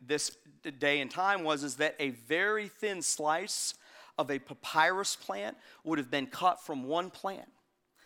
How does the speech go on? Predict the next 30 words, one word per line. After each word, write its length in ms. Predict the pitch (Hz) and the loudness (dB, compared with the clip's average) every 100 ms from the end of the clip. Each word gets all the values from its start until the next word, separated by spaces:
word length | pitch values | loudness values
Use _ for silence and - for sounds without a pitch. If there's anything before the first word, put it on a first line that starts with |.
| - - | -18 -6
And 140 | 139 | 2
as 160 | 175 196 | 2 2
it 80 | |
was 180 | 185 175 | -2 -4
taken 320 | - 202 196 | 2 2 2
off, 240 | 185 190 180 | 2 2 2
it 80 | 156 | -2
would 140 | 156 | -4
have 80 | 143 | -2
had 160 | 156 | -6
holes 520 | 135 - 180 185 185 143 | -6 -2 0 2 0 -2
and 220 | 127 135 | -6 2
rugged 320 | 180 185 180 | 2 2 2
edges, 520 | 180 185 165 185 151 | 4 4 0 -2 0
and 120 | 151 131 - - | -2 -4 -10 -4
it 60 | |
would 160 | 170 185 | 0 0
have 140 | 143 | 0
been 200 | 151 160 - - | 2 2 0 -10
completely 920 | - 151 - - 196 220 - 196 170 - | -6 -4 -4 -8 -4 -4 -4 -6 -8 -2
imperfect. 840 | 175 165 - 165 139 123 - - _ _ _ _ _ - - - | -2 -2 -4 -4 -4 -10 -18 -20 _ _ _ _ _ -20 -14 0
And 80 | |
then 120 | 165 226 | 4 6
they 80 | |
would 140 | 226 208 | 6 4
have 80 | - | 2
taken 280 | 208 208 | 0 0
from 160 | 175 170 | -2 0
another 320 | 151 220 277 | 4 4 4
plant, 380 | 247 165 147 160 | 2 2 2 2